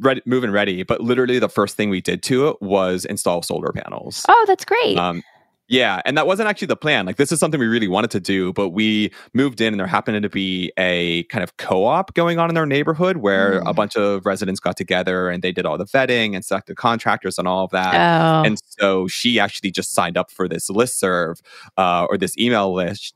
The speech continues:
Speaker 1: thinking, "Oh, yeah, this would be great, something we wanna do eventually." And evidently we came in at the,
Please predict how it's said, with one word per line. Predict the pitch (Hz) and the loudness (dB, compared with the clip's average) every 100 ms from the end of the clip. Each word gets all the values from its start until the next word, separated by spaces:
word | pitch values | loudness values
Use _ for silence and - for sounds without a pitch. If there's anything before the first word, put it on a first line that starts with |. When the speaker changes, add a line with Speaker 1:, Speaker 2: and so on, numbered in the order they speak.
| - | -4
Speaker 1:
thinking, | 98 143 202 | -4 -2 -2
"Oh, | - 294 | 0 2
yeah, | 254 | 2
this | 190 | 0
would | 190 | -2
be | 175 | -4
great, | 120 110 120 - | -2 0 0 -2
something | 107 110 | -4 -2
we | |
wanna | 104 104 | -2 0
do | 104 | 0
eventually." | 92 98 104 107 95 90 87 _ _ | 0 -2 -2 -2 -2 -2 -6 _ _
And | - 104 | -2 0
evidently | 113 117 101 | 2 0 0
we | 107 | -2
came | - 120 98 | -2 -2 0
in | 95 - | -2 0
at | 92 90 | -2 -2
the, | 101 90 85 | -4 -2 -4